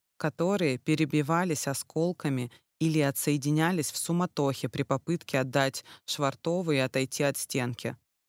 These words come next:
На оставшемся без электричества крейсере "Сент-Луис" до разведения паров матросам пришлось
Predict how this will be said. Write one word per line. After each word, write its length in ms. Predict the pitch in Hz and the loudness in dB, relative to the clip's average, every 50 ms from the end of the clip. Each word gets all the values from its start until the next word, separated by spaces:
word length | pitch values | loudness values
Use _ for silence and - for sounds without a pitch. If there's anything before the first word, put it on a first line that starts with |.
| _ _ - | _ _ 0
На 140 | 170 185 | 2 2
оставшемся 640 | 185 165 - - 175 180 180 - - 165 - - - 143 | 2 2 0 0 0 0 0 0 -2 -2 -4 -4 -4 -4
без 200 | 135 147 123 156 | -4 -2 -2 0
электричества 720 | 151 151 - - - 165 180 - - 147 - - - 143 | -2 -2 -2 -6 -4 -4 -4 -2 -4 -6 -4 -2 -4 -4
крейсере 720 | - - 156 160 175 175 - - - 139 135 131 127 127 - _ _ - | -2 0 0 2 2 2 0 0 0 2 2 2 2 0 -2 _ _ -10
"Сент-Луис" 880 | - - - 165 165 170 151 - - 160 165 180 208 226 - - - _ _ _ - | -6 0 2 2 2 2 0 -2 -2 0 0 2 0 0 -2 -4 -10 _ _ _ -6
до 120 | - 160 165 | 0 0 0
разведения 640 | 160 143 - 156 160 131 160 160 160 156 147 135 127 | 0 0 -2 -4 -4 0 0 0 0 2 0 -2 -2
паров 420 | - - 143 143 147 147 - - | -2 -2 0 0 0 -2 -2 -2
матросам 640 | - 139 131 - 147 165 185 202 - - 139 120 - _ _ - | -4 -4 -4 -2 0 0 0 0 0 -2 -2 -4 -4 _ _ -6
пришлось 600 | - 143 139 - - 170 170 180 180 - - | -4 0 0 0 2 2 2 2 2 0 -6